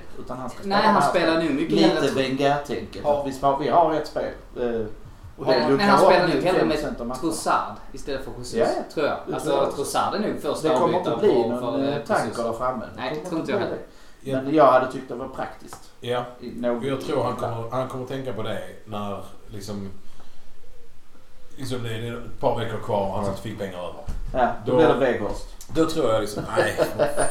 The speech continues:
Speaker 3: Alltså, det är så jäkla roligt att de, eh, att de, att United har honom, alltså, för att han har varit fullständigt
Speaker 1: Ja, men de har gjort så flera gånger med han Igallo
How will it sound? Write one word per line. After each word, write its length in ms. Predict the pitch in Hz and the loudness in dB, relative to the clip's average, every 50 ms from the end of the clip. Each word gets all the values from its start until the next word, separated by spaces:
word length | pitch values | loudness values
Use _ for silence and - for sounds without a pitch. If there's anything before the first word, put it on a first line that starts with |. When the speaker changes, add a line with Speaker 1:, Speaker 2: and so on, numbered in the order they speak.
| - 151 151 - - - 127 - - - - - - - - | 4 4 4 4 2 0 -2 -2 -4 -6 -8 -10 -10 -10 -8
Speaker 3:
Alltså, 200 | - 113 - 123 120 113 110 110 110 107 104 - - - - - - - - | -6 -6 -4 -2 -2 -2 -2 -4 -4 -6 -8 -12 -14 -16 -18 -18 -16 -14 -8
det 200 | 104 110 120 120 | -4 -2 -2 0
är 40 | 110 | -2
så 180 | 104 - - 113 | -4 -4 -2 -2
jäkla 280 | 107 117 120 - - - | -2 -2 -2 -2 -2 -2
roligt 280 | 101 104 98 - - | -2 -2 -4 -4 -8
att 140 | 82 - - | -10 -12 -12
de, 220 | 98 87 85 85 | -12 -12 -12 -12
eh, 600 | 85 82 82 85 92 - - - - - - - 127 | -12 -14 -14 -14 -14 -14 -16 -16 -18 -14 -8 -8 -8
att 80 | 120 - | -4 0
de, 80 | 160 | 0
att 300 | 143 110 - 156 165 - 135 | 0 0 0 -4 -4 -2 -2
United 380 | 143 135 135 131 117 101 - | -2 0 0 0 -2 -2 0
har 180 | 113 107 98 92 | 0 0 0 0
honom, 200 | 98 101 95 85 | 0 -2 -4 -4
alltså, 240 | 82 80 80 87 87 | -8 -10 -10 -10 -8
för 100 | 92 104 | -8 -8
att 80 | 101 92 - - - - - - - | -8 -8 -12 -16 -18 -18 -16 -10 -6
han 80 | 131 131 | -2 0
har 80 | 131 127 | 2 0
varit 60 | - | 0
fullständigt 840 | - - - - 135 151 151 - - - 87 82 85 85 - - - - - - - - - - - - - - - - - - | -2 -6 0 2 2 2 2 -2 -8 -8 -8 -10 -10 -12 -12 -14 -16 -16 -16 -14 -14 -16 -16 -16 -18 -18 -18 -18 -18 -14 -6 -2
Speaker 1:
Ja, 100 | 220 240 | 0 0
men 120 | 240 247 | 2 2
de 160 | 269 254 254 | 2 2 2
har 100 | 247 233 | 2 2
gjort 200 | 233 233 226 226 | 2 2 0 -2
så 80 | - 233 | -2 -4
flera 320 | 226 - - 165 202 202 | -2 0 0 0 2 0
gånger 200 | 190 196 202 185 | 0 -2 -2 -2
med 100 | 143 147 | -2 -2
han 180 | 165 170 156 143 | -2 -2 -2 -2
Igallo 600 | 135 131 - 208 143 110 101 101 104 104 - - | -4 -2 -2 -2 -2 -2 -4 -6 -8 -8 -8 -10